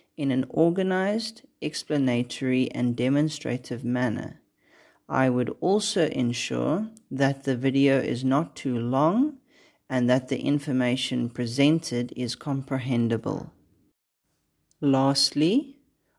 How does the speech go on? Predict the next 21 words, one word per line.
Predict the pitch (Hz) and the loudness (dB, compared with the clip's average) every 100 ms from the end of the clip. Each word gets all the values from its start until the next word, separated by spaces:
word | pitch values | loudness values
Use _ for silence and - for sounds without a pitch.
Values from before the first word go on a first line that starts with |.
| _ | _
I | 147 165 | 0 2
would | 170 175 | 2 2
ensure | 170 151 - - 190 247 | 0 -2 -2 0 2 2
that | 175 151 151 | 2 -2 -2
the | 147 | 0
lighting | 135 143 175 190 - 147 139 | 2 2 0 -2 -4 0 2
in | 143 139 | 4 2
the | 139 | 2
class | - 151 147 - | -2 -2 -2 -2
is | - 127 120 | -6 -6 -6
dimmed | 120 156 214 277 277 - _ _ _ | -2 0 4 2 2 -8 _ _ _
or | - 151 - | 0 0 0
off, | 165 123 - - - _ _ _ _ _ | -2 -2 -6 -18 -20 _ _ _ _ _
so | - - 160 | -8 2 4
that | 151 147 - | 4 2 -2
the | 135 | -6
screen | - - 165 175 185 | -4 -4 0 2 0
can | 185 147 139 | 0 -2 2
be | 135 | 2
seen | 131 151 143 131 | 0 0 2 2
clearly | 131 - 190 190 143 127 208 247 | -2 0 2 4 4 2 -2 -6